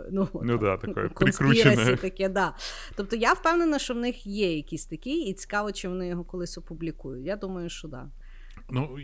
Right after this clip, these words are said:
Speaker 2: есть, знаешь же, каждому мультику, если смотреть, у каждого мультика есть истер-эгги. И там
Speaker 1: Мгм,
Speaker 2: всегда
Speaker 1: да.
Speaker 2: есть какие-то пересечения, там, а-ля игрушка там этого Салли,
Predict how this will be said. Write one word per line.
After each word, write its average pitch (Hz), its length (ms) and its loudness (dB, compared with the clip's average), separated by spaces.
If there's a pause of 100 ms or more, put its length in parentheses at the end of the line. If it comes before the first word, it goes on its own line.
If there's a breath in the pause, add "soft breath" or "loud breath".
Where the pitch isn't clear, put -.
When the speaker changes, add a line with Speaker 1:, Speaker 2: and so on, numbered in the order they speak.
(160)
Speaker 2:
есть, 131 240 2
знаешь 180 260 2
же, 143 120 -2
каждому 131 400 6
мультику, 143 420 0
если 110 220 0
смотреть, 170 440 2
у 113 120 2
каждого 123 380 4
мультика 143 360 -2
есть 113 300 0
истер-эгги. 90 600 0 (480 soft breath)
И - 60 0
там 143 180 4
Speaker 1:
Мгм, - 100 -2
Speaker 2:
всегда 139 300 4
Speaker 1:
да. 117 80 2
Speaker 2:
есть 113 120 0
какие-то 113 440 -2
пересечения, 107 800 -2
там, 90 280 -6
а-ля 101 320 0 (520 soft breath)
игрушка 139 520 2
там 107 220 4
этого 98 240 0
Салли, 113 840 2